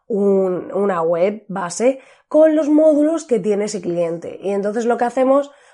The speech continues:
o con los módulos, mm, con todos los módulos que, que utilicemos, ¿no?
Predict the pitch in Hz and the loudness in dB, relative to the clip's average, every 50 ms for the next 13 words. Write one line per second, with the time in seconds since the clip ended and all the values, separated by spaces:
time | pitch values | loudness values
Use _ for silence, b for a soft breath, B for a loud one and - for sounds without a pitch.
0 | b b b 202 214 233 262 294 285 294 - 226 208 190 185 175 185 190 190 190 | b b b 4 8 10 10 8 8 4 2 2 2 2 0 0 0 2 2 4
1 | 202 202 202 190 170 - - - - 180 180 185 185 180 180 180 175 175 170 160 | 4 2 2 0 -2 -4 -8 -8 -8 -6 -4 -4 -4 -2 -2 -2 -4 -4 -4 -6
2 | 156 160 160 151 113 - - - - - - 190 180 175 165 202 202 202 190 185 | -6 -8 -10 -10 -12 -12 -16 -18 -20 -10 -6 -4 -2 0 2 2 4 4 4 4
3 | 170 180 175 165 196 226 247 254 214 196 185 170 170 170 170 - - 190 180 175 | 2 0 0 2 4 6 6 6 6 6 4 2 2 2 0 -2 -2 0 0 0
4 | 175 175 175 170 170 170 170 170 165 165 - - - 185 170 185 180 165 170 - | 0 0 0 -2 -2 -2 0 -2 -2 -4 -6 -6 -6 -4 -4 -4 -4 -4 -2 -2
5 | 226 202 190 180 160 175 220 262 - - | -2 0 0 -2 -4 -4 -6 -8 -8 -14